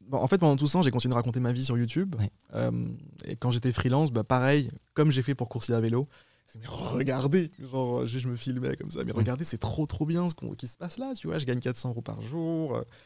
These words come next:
Speaker 1: je peux travailler pendant trois mois, après je travaille plus pendant six mois, euh,
Speaker 2: Ouais.
Speaker 1: j'ai, j'ai le temps de passer du temps avec ma famille,
Speaker 2: Tu
Speaker 1: j'ai
Speaker 2: passais ta meilleure vie, tu t'es dit, mais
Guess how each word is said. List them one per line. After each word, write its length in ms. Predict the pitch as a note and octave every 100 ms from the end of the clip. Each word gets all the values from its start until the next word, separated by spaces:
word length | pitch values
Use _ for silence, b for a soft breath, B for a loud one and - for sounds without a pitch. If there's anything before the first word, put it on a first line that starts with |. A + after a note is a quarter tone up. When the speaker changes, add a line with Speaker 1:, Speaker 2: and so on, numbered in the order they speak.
| b b b b
Speaker 1:
je 100 | -
peux 100 | B2+
travailler 280 | A#2 A#2 B2
pendant 200 | A2 G#2+
trois 200 | - A#2
mois, 200 | B2 A#2+
après 180 | B2+
je 60 | A#2+
travaille 160 | A2 G#2
plus 100 | A#2
pendant 180 | G#2 A2+
six 180 | -
mois, 500 | D#3+ E3 E3 D#3+ D#3
euh, 140 | B2 A#2
Speaker 2:
Ouais. 260 | A2 G#2 A#2+
Speaker 1:
j'ai, 120 | A2
j'ai 80 | A#2+
le 80 |
temps 120 | A#2 B2+
de 60 | A#2
passer 180 | A#2 B2
du 60 | A#2
temps 60 |
avec 100 | A2+
ma 100 | A#2
famille, 460 | A2 B2+ D3 D3+ D#3
Speaker 2:
Tu 60 | C#3
Speaker 1:
j'ai 40 |
Speaker 2:
passais 200 | A#2+ A2+
ta 140 | A#2 A2+
meilleure 200 | A#2+ A#2
vie, 140 | C3+
tu 100 | -
t'es 120 | -
dit, 140 | G#2+ C#3
mais 200 | G2+